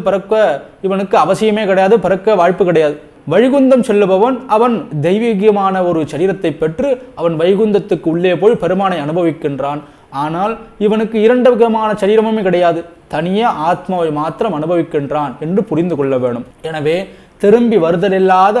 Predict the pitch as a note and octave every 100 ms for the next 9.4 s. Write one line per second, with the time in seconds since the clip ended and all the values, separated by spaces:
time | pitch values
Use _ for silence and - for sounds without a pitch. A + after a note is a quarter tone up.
0 | G3 E3+ - E3+ E3+ D3 E3 D#3+ D3+ C#3
1 | C#3 C#3+ - - E3+ F#3+ G#3+ F3+ D#3+ F3
2 | F#3+ E3 D#3 C#3+ C3+ D3 G3 G3+ - F3
3 | F3 F3 G3+ C4+ F3 - - - C#3 E3+
4 | F#3 F#3 F#3+ G#3 A#3+ A#3+ - - F3+ A3
5 | G#3 F#3 F3+ E3 D3 D3+ D3 - - G#3+
6 | A#3 F3+ E3+ G#3 G#3+ G#3 F3+ F3+ F#3 F#3
7 | G3 G3+ A3+ B3+ B3 - D3+ C#3+ D3 D3
8 | F#3 G3+ - F#3 E3 D#3+ F#3 F3+ - -
9 | E3+ F#3+ G#3+